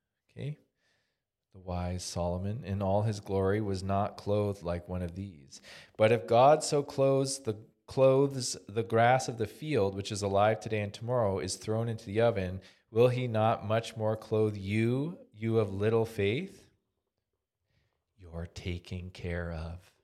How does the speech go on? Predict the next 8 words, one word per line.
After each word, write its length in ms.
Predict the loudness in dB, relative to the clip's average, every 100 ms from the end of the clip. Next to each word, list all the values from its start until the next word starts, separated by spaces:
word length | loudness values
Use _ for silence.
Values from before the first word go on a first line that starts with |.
| _ _ _ _ _ _ _ _ _ _ _ _ _ _ _ _ _ _ _ _ _ _ _ _ _ 0
What 260 | 0 2
stops 640 | -4 0 2 2 2 -4 -6
you 220 | -4 -4
from 240 | -6 -8
being 260 | -6 -8 -6
taken 300 | -6 -6 -4
care 320 | -2 2 2
of 160 | 0